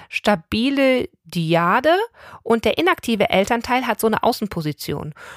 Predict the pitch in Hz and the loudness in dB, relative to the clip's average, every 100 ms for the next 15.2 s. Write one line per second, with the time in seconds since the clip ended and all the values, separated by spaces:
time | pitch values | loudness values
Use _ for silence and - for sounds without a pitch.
0 | - 190 180 175 175 - 190 233 - 247 | -8 -4 -2 -2 -4 0 2 2 0 -2
1 | 202 180 240 262 247 240 - 180 - 240 | 0 0 0 -2 -4 -4 -6 -6 -2 -2
2 | - - 285 311 392 _ _ _ _ _ | -2 -2 -2 -2 -6 _ _ _ _ _
3 | _ _ - - 175 - 208 - 226 214 | _ _ -10 -4 -4 -2 -4 0 0 2
4 | - 214 233 226 208 196 202 - - 196 | 0 0 0 0 2 2 0 -6 -4 -2
5 | 196 - 196 - - 147 143 - - - | -2 0 -2 -2 -8 -6 -6 -6 -6 -6
6 | 139 - _ _ _ _ _ - 196 208 | -8 -18 _ _ _ _ _ -2 0 0
7 | 180 190 - - 269 - 220 214 - _ | 0 0 -2 -4 -4 0 2 2 0 _
8 | _ 190 202 175 - - - 135 _ 196 | _ 2 4 2 -6 -8 -14 -14 _ -4
9 | 202 180 180 214 277 - 320 415 - _ | 0 0 -2 -2 -4 -4 -6 -6 -10 _
10 | - 302 440 - - - _ - 185 180 | -4 -2 -4 -16 -20 -20 _ -2 0 0
11 | 175 170 - 180 170 - 202 208 339 - | -2 -6 -8 -14 -14 -6 -2 0 0 -2
12 | - 247 320 269 262 254 - - - 220 | 2 4 4 2 2 0 -2 -18 -6 0
13 | 233 233 208 202 202 - 190 190 - _ | 2 2 0 -2 -4 -4 -4 -4 -10 _
14 | _ - 190 180 175 - - - - - | _ 0 0 2 -2 -6 -12 -12 -12 -12
15 | - | -16